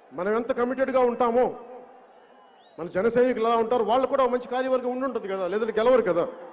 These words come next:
So, నాకు జ-, నాకు వైసీపీ కార్యకర్తలను కూడా నాకు హర్ట్ చేయడం ఇష్టం లేదు. నాకు మీరంటే గౌరవం ఉంది.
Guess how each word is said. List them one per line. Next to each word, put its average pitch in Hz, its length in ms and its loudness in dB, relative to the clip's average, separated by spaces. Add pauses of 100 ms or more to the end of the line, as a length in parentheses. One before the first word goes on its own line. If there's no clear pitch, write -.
(920)
So, 233 60 2
నాకు 254 320 2
జ-, 202 300 -4
నాకు 226 260 0
వైసీపీ 277 420 2
కార్యకర్తలను 240 600 2
కూడా 220 340 2 (800)
నాకు 208 180 -2
హర్ట్ 285 260 0
చేయడం 262 140 -2
ఇష్టం 214 260 -2
లేదు. 156 160 -2 (1300)
నాకు 226 120 0
మీరంటే 262 280 2
గౌరవం 214 340 2
ఉంది. 139 220 -8